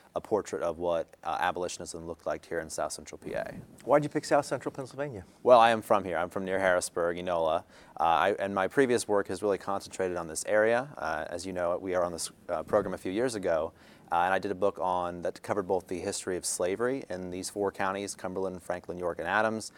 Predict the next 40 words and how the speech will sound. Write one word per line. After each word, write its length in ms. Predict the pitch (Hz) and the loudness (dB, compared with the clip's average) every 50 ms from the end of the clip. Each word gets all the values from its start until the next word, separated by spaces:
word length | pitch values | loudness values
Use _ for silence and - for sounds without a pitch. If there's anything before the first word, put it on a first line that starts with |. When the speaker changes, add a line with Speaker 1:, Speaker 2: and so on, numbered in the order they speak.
| - - - - - - | -20 -20 -20 -18 -4 -2
Speaker 1:
uh, 80 | 92 78 | 0 2
as 220 | 80 101 101 95 | 2 2 0 0
well 320 | 98 104 104 104 101 101 90 | 2 4 6 6 6 6 6
as 260 | 90 90 90 90 - | 4 4 2 0 -2
the 180 | - 95 92 85 | -4 -8 -6 -6
history 280 | 95 92 - - 95 | -6 -6 -6 -6 -6
of 60 | 87 | -6
the 40 | 85 | -4
Underground 420 | 82 85 87 80 78 78 76 78 82 | -6 -8 -8 -6 -6 -6 -6 -4 -2
Railroad. 400 | 85 87 82 71 52 50 50 - | 0 0 0 0 -2 -4 -6 -6
So 360 | - - 90 85 82 85 - - - - - - | -4 -2 0 0 0 -2 -6 -10 -18 -20 -8 -6
this 140 | 120 117 120 | -4 -4 -2
was 80 | 117 | -2
an 100 | 117 113 | 0 2
opportunity 500 | 110 104 - - 95 - 113 107 101 98 | 4 2 2 0 -2 -4 -4 -4 -4 -4
to 60 | 90 90 | -6 -4
kind 240 | - 98 95 95 | -4 -2 -2 -2
of 60 | 90 87 | -2 -4
explore 500 | - - - - 98 98 95 95 92 90 | -4 -6 -6 -4 -2 0 0 0 0 0
the 240 | 87 87 85 85 78 80 | -2 -6 -8 -8 -8 -2
lives, 640 | 85 85 87 90 92 95 95 95 92 87 90 - | 2 4 4 4 4 4 2 0 -2 -4 -8 -10
the 100 | - 85 | -10 -10
people, 580 | 85 - - 104 - - 95 95 90 87 92 - - - - - - - | -10 -8 -10 -8 -4 -2 0 0 0 0 -2 -4 -10 -16 -20 -12 -4 -2
uh, 40 | 92 | -2
and 140 | 101 101 101 | 0 0 0
the 60 | 101 | -2
ideas 480 | 95 92 85 95 104 104 98 92 87 | -2 -2 -2 -2 0 0 0 0 0
that 140 | - - - | -2 -4 -4
really 180 | 92 90 85 85 | -4 -4 -4 -4
powered 560 | - - - 90 95 95 90 87 82 80 78 | -4 0 2 4 6 6 6 4 2 -2 -4
the 80 | 85 76 | -6 -6
anti-slavery 720 | 82 82 - 87 80 80 - - 82 80 78 - 78 80 | -6 -6 -4 -4 -4 -2 -4 -4 -4 -6 -6 -6 -10 -10
movement 320 | 80 78 76 - 76 73 - | -10 -10 -12 -10 -12 -8 -6
right 200 | 87 80 78 80 | -4 -4 -4 -6
here 260 | - 82 80 76 73 | -6 -6 -6 -4 -4
in 100 | 73 78 | -6 -6
South 260 | 80 - 73 - - | -6 -8 -8 -8 -8
Central 260 | - - 76 - - | -10 -10 -12 -12 -14
P 140 | - - - | -12 -10 -8
A. 100 | 80 - | -8 -8